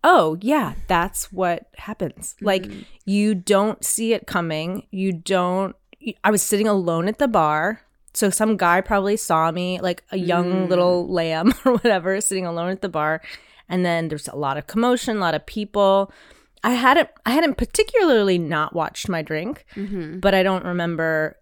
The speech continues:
Speaker 1: h-, watching it super closely. Also, there's always a question of, like, is it the bartender? Is it, like, you know what I mean? Are
Speaker 2: Right.
Speaker 1: people working together? Um, sometimes the bartenders do favors for their friends that are not, you know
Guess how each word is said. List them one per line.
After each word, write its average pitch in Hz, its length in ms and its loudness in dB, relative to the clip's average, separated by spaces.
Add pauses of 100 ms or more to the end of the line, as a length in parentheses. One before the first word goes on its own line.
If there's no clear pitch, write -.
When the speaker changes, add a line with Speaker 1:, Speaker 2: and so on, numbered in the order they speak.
(360)
Speaker 1:
h-, - 300 -12
watching 190 380 0
it - 100 -12
super 170 240 -6
closely. 185 600 -2
Also, 202 300 -2
there's 190 200 0
always 185 220 2
a 180 40 -4
question 190 340 -4
of, 165 80 -4
like, 165 240 -4
is 160 120 -6
it 170 100 -10
the 220 80 -4
bartender? 202 640 -2
Is 180 200 -4
it, 190 160 -2
like, 180 260 -4
you 208 100 -2
know 190 80 0
what 185 60 0
I 196 40 0
mean? 202 80 -2
Are 247 80 -2
Speaker 2:
Right. 202 120 -2
Speaker 1:
people 226 260 2
working 180 420 -2
together? 220 640 -2 (400)
Um, 185 480 0 (640)
sometimes 175 340 -2
the 190 80 0
bartenders 185 540 0
do 180 260 -2
favors 180 400 -2
for 226 140 -4
their 247 180 2
friends 226 440 2
that 196 100 -4
are 233 100 0
not, 277 320 -2
you 208 80 -2
know 180 380 -6